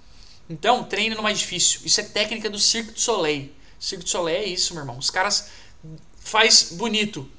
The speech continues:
no espetáculo, três cambalhotas, da hora. Os caras tão treinando com cinco. Treina com cinco, se machuca, arregaça. E aí, no, no, no dia a dia, muito mais fácil. Na, na, no espetáculo, muito mais fácil, porque ele tá fazendo só três.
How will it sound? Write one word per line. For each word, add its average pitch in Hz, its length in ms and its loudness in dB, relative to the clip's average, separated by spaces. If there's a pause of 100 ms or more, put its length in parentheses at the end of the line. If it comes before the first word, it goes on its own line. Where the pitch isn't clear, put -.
(520)
no 180 460 2
espetáculo, 180 600 2
três - 320 2
cambalhotas, 175 1000 4
da 151 180 6
hora. 139 360 2 (460)
Os - 120 -6
caras 160 160 0
tão 160 100 -8
treinando 160 320 -2
com 175 120 -8
cinco. 151 480 0 (380)
Treina 160 260 -2
com 170 140 -10
cinco, 143 400 -4
se - 120 -4
machuca, - 520 -4 (720)
arregaça. - 720 2 (500)
E 175 80 0
aí, 196 580 2 (100)
no, 180 140 -8
no, 165 220 -6 (200)
no 170 180 -6
dia 175 160 2
a - 20 2
dia, 180 480 0
muito 170 260 -8
mais 196 200 0
fácil. 156 400 0
Na, 165 120 -4
na, 175 200 -2
no 175 140 -8
espetáculo, 196 520 -2
muito 170 180 -8
mais 185 160 -2
fácil, - 340 0
porque - 160 -12
ele 147 80 -10
tá 151 120 -8 (260)
fazendo 165 280 -8
só 190 140 -4
três. 151 520 -4